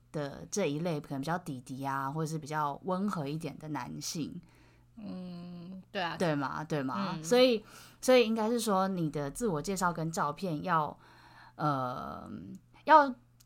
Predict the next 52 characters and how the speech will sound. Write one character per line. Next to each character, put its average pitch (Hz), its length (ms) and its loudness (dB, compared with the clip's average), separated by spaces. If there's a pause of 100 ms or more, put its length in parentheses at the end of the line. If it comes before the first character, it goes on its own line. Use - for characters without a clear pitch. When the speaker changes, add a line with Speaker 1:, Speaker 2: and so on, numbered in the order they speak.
(100)
Speaker 1:
更 262 200 8
贴 233 200 6
近 226 220 2
你 139 140 2
自 185 160 -6
己， - 160 -8
Speaker 2:
对 240 100 2
啊， 190 80 4
Speaker 1:
就 277 100 6
是 277 200 4
展 147 280 0
现 220 240 2
你 135 140 0
自 180 140 -8
己 147 160 -10
一 165 160 -8
点。 165 200 -6
Speaker 2:
对， 160 460 -6
对。 202 140 -6
Speaker 1:
因 269 60 4
为 320 100 12
你 294 80 10
如 185 160 4
果 202 40 6
不 214 160 -2
讲 135 220 -4
的 139 60 -8
话， 156 340 4
大 196 140 -2
家 175 160 -2
就 170 100 -4
会 160 80 0
被 170 160 -4
你 143 80 -2
的 - 80 -8
照 151 220 -2
片 147 180 -2
给 - 140 -14
骗 - 320 -8
了。 139 160 -12
Speaker 2:
对， 214 360 4
真 220 220 0
的， 208 160 0
这 196 100 -4
是 190 160 2
真 - 20 4
的。 156 100 2
Speaker 1:
对 156 100 2
不 160 840 -2
对？ - 0 -
Speaker 2:
对。 175 100 -2
Speaker 1:
哦， 208 680 -2